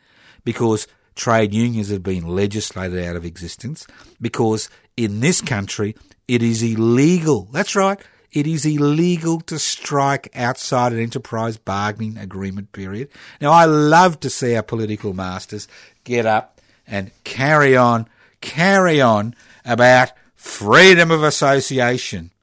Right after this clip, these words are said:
carry on about how important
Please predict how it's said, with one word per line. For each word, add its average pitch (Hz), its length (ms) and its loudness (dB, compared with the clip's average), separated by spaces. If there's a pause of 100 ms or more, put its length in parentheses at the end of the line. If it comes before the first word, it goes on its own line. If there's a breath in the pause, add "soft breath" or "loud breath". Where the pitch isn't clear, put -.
(480 soft breath)
carry 147 380 0
on 135 220 2
about 120 300 -4
how 160 240 -2
important 160 1000 0